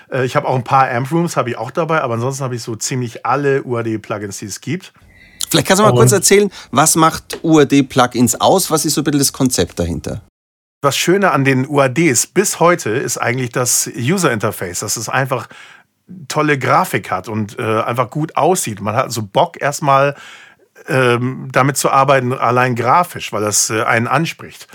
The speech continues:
Speaker 1: Bei Universal Audio sind die Plugins durchweg, durch die Bank weg, meistens die allerbesten.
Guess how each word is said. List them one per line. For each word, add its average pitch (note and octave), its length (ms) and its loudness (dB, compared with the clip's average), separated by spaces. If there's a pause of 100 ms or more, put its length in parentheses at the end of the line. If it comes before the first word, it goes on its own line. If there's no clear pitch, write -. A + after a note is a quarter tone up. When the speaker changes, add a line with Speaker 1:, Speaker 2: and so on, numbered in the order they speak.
Speaker 1:
Bei A#2 260 -2
Universal B2 480 0
Audio D#3 320 0
sind C3 200 -6
die B2 300 -4 (320)
Plugins D3 560 -2
durchweg, F3 720 -2
durch F#3+ 400 -2
die G#3 140 -10
Bank D#3+ 340 -4
weg, A#2 360 -8 (480)
meistens D3+ 560 -2
die - 240 -10
allerbesten. F3+ 840 -2